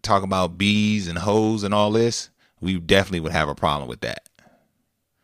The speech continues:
So we might need to keep that same energy. But y'all let me know what you think. I'm interested to know what y'all think about this. If you enjoyed this episode, like I said on the front end, leave us a five-star review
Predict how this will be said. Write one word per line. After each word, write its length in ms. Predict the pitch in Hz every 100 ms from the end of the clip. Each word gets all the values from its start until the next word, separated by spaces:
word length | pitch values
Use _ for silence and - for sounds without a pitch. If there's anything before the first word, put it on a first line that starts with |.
| _ _ _
So 360 | - 73 67 - _ _
we 140 | 82
might 260 | 80 90 85
need 120 | 82
to 60 | 78
keep 200 | - 82
that 160 | 73
same 320 | - 85 76 76
energy. 460 | 76 69 62 - _ _ _ _ _ _
But 160 | - -
y'all 160 | 110
let 140 | 113 113
me 100 | 110
know 160 | 110
what 160 | 107 -
you 80 | 95
think. 320 | 107 104 98 _ _ _ _ _ -
I'm 200 | 87 82
interested 320 | 95 - 90
to 100 | 92
know 480 | 92 92 90 92 -
what 240 | - 82 -
y'all 160 | 98
think 220 | 101 98 95
about 260 | 95 95
this. 380 | 98 101 - - _ - _ _
If 160 | 98 90
you 80 |
enjoyed 320 | 85 82 101 101
this 100 | 90
episode, 360 | 98 95 104
like 180 | 92 87
I 40 |
said 220 | 90 95 87
on 80 |
the 60 | 85
front 240 | - 98
end, 160 | 98 95
leave 180 | 113 117
us 300 | 110 - - _ _ _ _ _
a 100 | 85
five-star 1200 | 80 - 90 92 92 87 - - - 90 85 80
review 560 | 80 76 101 117 131 156